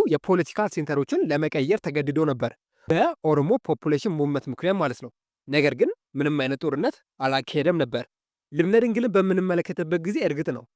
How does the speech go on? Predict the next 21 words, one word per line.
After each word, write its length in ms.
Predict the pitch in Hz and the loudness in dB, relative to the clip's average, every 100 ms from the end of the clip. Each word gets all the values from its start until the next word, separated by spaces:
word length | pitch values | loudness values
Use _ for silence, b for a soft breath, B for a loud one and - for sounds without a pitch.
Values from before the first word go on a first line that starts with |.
| _ _ - | _ _ -2
ልብነ 240 | 208 254 | 2 4
ድንግል 280 | 214 160 370 | 2 2 0
ጦርነት 380 | 359 185 170 185 | 0 -2 0 -2
አድርጓል። 340 | 165 139 131 107 _ _ _ _ | -2 0 -2 -4 _ _ _ _
ጦርነት 400 | - 202 226 262 | 0 2 2 0
ያደረገው 480 | 175 156 156 147 143 | 0 2 2 4 4
ግን 140 | 143 466 - _ _ | 4 -2 -4 _ _
ከኦሮሞ 400 | 226 269 196 175 175 | -6 2 4 4 2
ፖፑሌሽን 520 | - 170 175 160 160 | -2 -4 -2 -2 -4
ሙቭመንት 380 | 143 151 160 143 | -2 0 -2 -4
ጋር 180 | 143 139 | -4 -4
ሳይሆን 340 | - 123 160 370 _ _ _ - | -2 0 0 0 _ _ _ -6
ከአዳል 500 | 226 277 160 156 156 | -4 -2 -2 -2 -4
ሱልጣኔት 400 | 156 196 165 143 | -4 -2 -2 0
ጋር 120 | 165 | 0
ነበር 220 | 143 120 113 _ _ _ _ - | 0 -2 -6 _ _ _ _ -2
ልብነ 200 | 151 160 | 0 2
ድንግል 260 | 139 139 285 - | 2 2 0 0
ጦርነት 380 | 175 151 165 165 | 2 2 2 0
ያደረገው። 320 | 131 123 117 - _ | 0 0 -2 -10 _
ስለዚህ 380 | - 131 127 254 | -6 -2 0 2